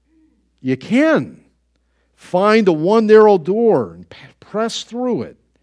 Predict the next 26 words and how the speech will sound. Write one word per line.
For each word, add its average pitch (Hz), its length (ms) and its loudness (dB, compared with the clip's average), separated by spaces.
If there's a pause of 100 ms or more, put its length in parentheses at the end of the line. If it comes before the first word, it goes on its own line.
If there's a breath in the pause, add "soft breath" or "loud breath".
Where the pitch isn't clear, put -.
(960)
Find 160 360 -6
him, 127 380 -4
Jesus. 117 540 -10
He 120 160 -8
is 113 180 -10
the 110 80 -16
door. 98 180 -14
Number 170 240 -2
three, 185 460 -2 (400 soft breath)
know 196 300 4
that 180 160 2
hell 233 400 6
is 196 180 2
a 170 100 2
horrible 220 460 4
place. 170 800 -6 (1700)
It's - 120 -20
a 139 60 -18
horrible 202 380 -2
place. - 480 -20
Warn 220 440 -2
your 254 180 -2
loved 240 320 -10
ones. 82 640 -16 (2250)
I 113 60 -20
remember 131 420 -6